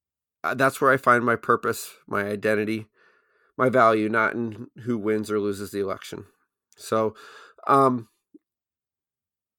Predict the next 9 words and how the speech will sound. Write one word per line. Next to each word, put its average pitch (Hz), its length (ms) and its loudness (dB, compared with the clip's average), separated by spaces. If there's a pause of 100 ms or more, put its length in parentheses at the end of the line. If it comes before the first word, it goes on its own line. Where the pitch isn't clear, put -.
(120)
we 151 260 -4
hope 165 360 0
that - 460 -2 (1600)
this - 640 0 (480)
episode 147 480 4
has 131 180 -2
given 139 340 0
you 131 240 -4
some, 117 380 -4